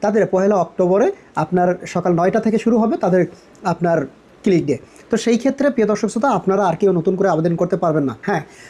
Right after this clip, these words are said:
তবে আপনারা যারা দুই হাজার ছাব্বিশ সাল এবং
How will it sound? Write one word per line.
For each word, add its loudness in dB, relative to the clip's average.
তবে 2
আপনারা 0
যারা 2
দুই 2
হাজার 4
ছাব্বিশ -2
সাল 0
এবং 2